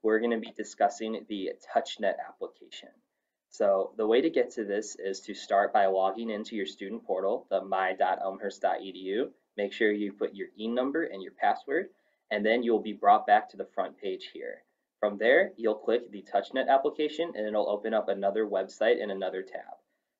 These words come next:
So I already opened it up on my end, but what you'll see is the home page to this website. From there,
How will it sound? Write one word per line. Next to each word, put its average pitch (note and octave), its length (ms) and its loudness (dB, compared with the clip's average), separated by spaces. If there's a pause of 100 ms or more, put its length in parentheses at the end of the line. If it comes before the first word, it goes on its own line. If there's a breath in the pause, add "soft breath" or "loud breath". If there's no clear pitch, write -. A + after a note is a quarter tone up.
So G2 460 2
I A#2+ 140 8
already D3+ 280 4
opened A#2 280 0
it G#2+ 100 0
up G2+ 180 2
on F#2+ 180 0
my F#2+ 200 -4
end, C#3 360 -2
but G2+ 160 2
what A2+ 220 2
you'll C3 140 0
see A#2+ 300 -6
is G#2 180 -6
the G#2 100 -2
home G2+ 380 -6
page C3+ 420 -4 (200)
to G2 240 -8 (120)
this - 220 -6
website. - 480 0 (600)
From A2+ 200 4
there, B2 380 4